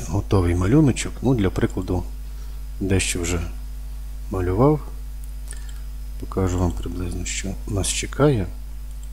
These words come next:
От щось подібне до цього.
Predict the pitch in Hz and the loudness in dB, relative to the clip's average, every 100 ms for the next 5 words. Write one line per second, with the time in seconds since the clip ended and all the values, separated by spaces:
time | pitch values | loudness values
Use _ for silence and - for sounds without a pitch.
0 | - - - - - - - - - - | -10 -10 -10 -10 -10 -10 -8 -8 -8 -10
1 | - - - - - - - - - - | -8 -8 -8 -10 -8 -8 -8 -8 -8 -8
2 | - - - - - - - - - - | -10 -10 -10 -10 -10 -10 -8 -8 -8 -4
3 | 190 - - - 123 - - - 98 90 | -4 -4 -4 -2 0 -2 -4 -6 -6 -2
4 | 107 110 98 - - - 95 92 - - | 0 2 0 -2 -6 -4 -2 -2 -2 -4
5 | - - | -6 -6